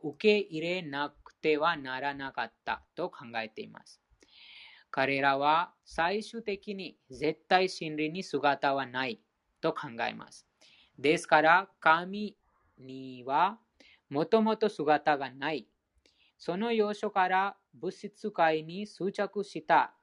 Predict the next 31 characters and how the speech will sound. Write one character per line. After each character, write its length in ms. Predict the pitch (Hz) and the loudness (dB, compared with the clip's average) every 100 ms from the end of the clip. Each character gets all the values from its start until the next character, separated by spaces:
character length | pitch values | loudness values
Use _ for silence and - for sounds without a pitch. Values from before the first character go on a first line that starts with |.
| _ _ _ _ - | _ _ _ _ -16
人 280 | 117 170 185 | -6 -4 2
物 340 | 196 - 208 | 0 0 -4
と 200 | 196 170 | 0 0
し 120 | 160 | -2
て 180 | - 196 | -2 -2
姿 560 | 190 135 143 135 135 135 | -2 0 0 2 0 2
を 320 | 151 196 247 _ _ _ _ _ _ _ _ | 2 0 -4 _ _ _ _ _ _ _ _
取 160 | 170 196 | 2 2
っ 140 | - | 0
た 200 | 139 120 - _ | -2 -2 -6 _
と 100 | - | -6
考 140 | - 139 113 | -6 -8 -8
え 140 | 107 | -8
ま 160 | 107 - | -12 -20
す。 200 | - _ _ _ _ _ _ - _ _ _ | -20 _ _ _ _ _ _ -20 _ _ _
物 180 | 123 139 | -2 -2
質 300 | 151 151 156 | -2 -6 -6
主 120 | 151 | -4
義 200 | 135 147 | -2 -2
者 280 | 151 147 139 | 2 2 4
は 320 | 139 151 156 - _ _ _ _ _ _ _ - 156 | 4 4 2 -2 _ _ _ _ _ _ _ -14 -14
思 100 | 151 | 2
考 320 | 214 220 226 | 6 6 4
主 180 | - 220 | -2 -4
を 400 | 208 185 196 - - | -2 -2 -6 -8 -10
こ 180 | 147 143 | -6 -4
の 180 | 160 | -2
よ 180 | 156 156 | 2 2
う 60 | 151 | 2
に 320 | 160 190 214 | -4 -8 -8
捉 140 | 147 | -6